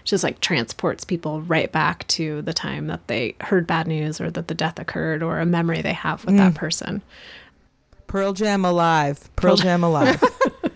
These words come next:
Speaker 2: <laughs> You, I'm obviously dating so many of these, like, tragedies to the nineties, but, I mean, it was, yeah, exactly correct. That's, it's a very intense and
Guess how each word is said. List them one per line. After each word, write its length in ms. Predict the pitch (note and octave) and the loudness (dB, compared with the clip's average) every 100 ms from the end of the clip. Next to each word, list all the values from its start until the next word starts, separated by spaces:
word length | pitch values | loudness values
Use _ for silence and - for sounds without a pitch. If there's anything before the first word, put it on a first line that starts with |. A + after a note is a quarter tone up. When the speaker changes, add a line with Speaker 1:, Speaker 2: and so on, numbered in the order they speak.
| - - - - - - - - | -8 -8 -6 -8 -6 -8 -6 2
Speaker 2:
<laughs> 0 | G#3 F#3 | 2 4
You, 220 | A#3 B3+ B3 | 4 4 6
I'm 160 | B3+ C4 | 4 6
obviously 460 | A#3 B3 C4+ B3+ | 6 6 4 4
dating 600 | G3+ G3 F#3+ F#3+ F3 G3+ - A4 | 4 6 6 6 4 4 4 2
so 260 | A#4 G#3+ F#3+ | 4 4 6
many 240 | F#3+ F#3 F3 | 6 6 6
of 160 | E3 | 6
these, 220 | G3 F3+ | 6 6
like, 240 | G3+ F3 E3 | 6 4 2
tragedies 640 | - F3+ F3 F3 E3+ E3 | 2 4 4 4 4 2
to 120 | - E3 | 2 2
the 100 | F3 | 4
nineties, 640 | D#3+ D#3 D#3+ C#3+ F2+ D3 | 4 4 4 4 2 0
but, 260 | - D3 - | 2 2 4
I 100 | E3 | 2
mean, 180 | E3 E3 | 4 4
it 120 | F3+ | 4
was, 480 | E3 D3+ C#3 - - - - - | 4 2 -2 -8 -14 -20 -20 -2
yeah, 220 | D3+ - - - - - | -2 -2 -6 -20 -20 -2
exactly 520 | F3+ E3 D#3+ D#3+ D#3+ | 2 4 4 2 0
correct. 480 | - C#3+ - - - | 0 0 0 -4 -2
That's, 180 | D#3+ D#3 | 0 2
it's 120 | E3 F3 | 2 2
a 60 | |
very 480 | D#3 D3+ F3+ F3 D#3 | 0 4 6 6 4
intense 600 | C#3+ C#3 D#3+ - - - - - - | 2 0 -2 -2 -6 -10 -12 -20 -2
and 180 | - | 2